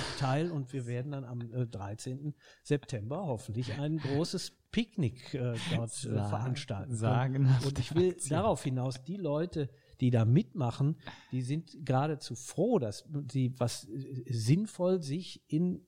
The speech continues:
Speaker 1: ein, ja, in die, in eine, äh, Gemeinschaftstätigkeit reingeben können und sich, äh, solidarisch betätigen können.
Speaker 2: Ja.
Speaker 1: Und da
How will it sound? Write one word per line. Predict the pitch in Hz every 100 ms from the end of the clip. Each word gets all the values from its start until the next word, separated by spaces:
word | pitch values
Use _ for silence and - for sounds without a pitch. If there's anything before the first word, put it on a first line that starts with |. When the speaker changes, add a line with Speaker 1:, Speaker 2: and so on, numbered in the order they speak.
| _ _ _
Speaker 1:
ein, | - 143 156 151 139
ja, | 139 117
in | 131 147
die, | 143 160
in | 151 165 160 151
eine, | 160 147 147 139 139
äh, | 139 139
Gemeinschaftstätigkeit | 123 135 175 220 135 - - 131 127 - 120 117
reingeben | 110 131 156 147 165
können | - 156 160
und | 147
sich, | 143 143 - -
äh, | 143 143 139
solidarisch | 135 147 147 135 147 165 165 -
betätigen | 160 - 190 190 110 95
können. | - 98 90 -
Speaker 2:
Ja. | 131 90 -
Speaker 1:
Und | 110 117
da | 127